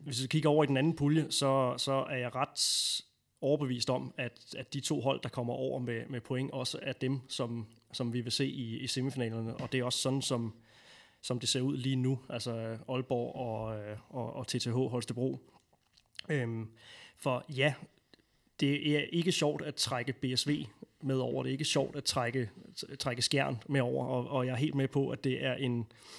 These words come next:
en, en super spændende, øh, pulje, hvor der er, som jeg også sagde før, der vil være noget på spil fra, fra start af. Jeg synes bare ikke, jeg kan se den fremgang i, i, i B S V's og Skjerns spil, sådan, som, der, der, der giver mig sådan en tro på, at,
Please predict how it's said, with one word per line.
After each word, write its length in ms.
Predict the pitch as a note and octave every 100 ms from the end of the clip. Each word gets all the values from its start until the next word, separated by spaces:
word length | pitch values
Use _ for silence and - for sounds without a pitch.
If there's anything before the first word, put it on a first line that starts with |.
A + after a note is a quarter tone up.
| - - _ - - _ -
en, 200 | C3+ C3+
en 120 | C#3
super 280 | - D#3+ D3+
spændende, 580 | - C#3 D3+ C3+ B2 A2 - -
øh, 260 | B2 - C#3+
pulje, 300 | D3+ C#3+ D3
hvor 180 | C3
der 240 | C3+ B2 B2
er, 420 | B2+ A#2+ A#2+ A#2
som 140 | B2+
jeg 40 | A#2+
også 100 | B2
sagde 120 | C3
før, 220 | C3+ B2+
der 120 | C3
vil 100 | B2
være 240 | B2 A#2+ A#2+
noget 200 | C3 C#3+
på 60 |
spil 280 | C3 C#3 C#3+ -
fra, 320 | - A2+ A2
fra 140 | -
start 260 | A2+ C#3 C#3+
af. 180 | B2+ - - - - -
Jeg 80 | -
synes 160 | C#3+
bare 260 | - C#3 C#3+
ikke, 160 | D#3+ -
jeg 140 | D3 -
kan 100 | C3+
se 380 | - E3+ A#2 - _ _
den 120 | D3 -
fremgang 640 | - C#3 D#3+ C#3+ B2+ A2+ -
i, 280 | C#3 B2 A2 - _ _ _ - C#3+
i, 160 | A#2
i 120 | D3 B2
B 120 | C3+ C3
S 100 | -
V's 300 | C#3+ B2+ - -
og 140 | C3
Skjerns 340 | - C3+ C3+ -
spil, 340 | - C3+ C3+ - -
sådan, 420 | C#3 C3 A2+ A#2
som, 440 | - B2 A#2+ B2+ C2+ - -
der, 60 | A2+ -
der, 80 | A#2
der 120 | B2+
giver 180 | - C3+
mig 260 | B2 C#3+
sådan 120 | D3 C3
en 40 |
tro 220 | - D3
på, 260 | C#3 C3+ C3+
at, 380 | C3 - -